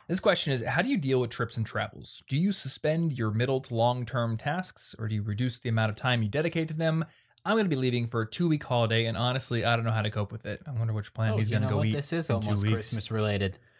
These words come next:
Speaker 2: There
Speaker 1: It
Speaker 2: you
Speaker 1: is.
Speaker 2: go.
Speaker 1: Yeah. So, hey, if any of you are out on Christmas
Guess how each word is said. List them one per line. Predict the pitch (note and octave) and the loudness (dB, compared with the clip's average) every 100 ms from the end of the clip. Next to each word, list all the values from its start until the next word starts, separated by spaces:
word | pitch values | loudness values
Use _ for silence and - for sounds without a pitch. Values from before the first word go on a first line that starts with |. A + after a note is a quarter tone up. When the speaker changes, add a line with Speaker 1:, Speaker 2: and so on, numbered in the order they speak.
| - | -2
Speaker 2:
There | A#2+ | 2
Speaker 1:
It | B2 | 4
Speaker 2:
you | F#3 | 4
Speaker 1:
is. | A2 F#2 F2+ | 2 0 -4
Speaker 2:
go. | - _ _ - | -8 _ _ -2
Speaker 1:
Yeah. | A2 E3 G#2 - _ | 2 2 0 -6 _
So, | - B2+ B2 | -4 4 6
hey, | C#3 A2 G#2 | 6 4 0
if | G#2 A#2 | 0 0
any | B2 | 2
of | A#2 | 4
you | A#2 | 4
are | A2 - _ _ | 2 0 _ _
out | A2 A#2 A#2+ | 0 0 0
on | A2 A2 | -2 -2
Christmas | G#2+ A#2+ - A2+ G#2 - | -2 -4 -2 -2 -2 -8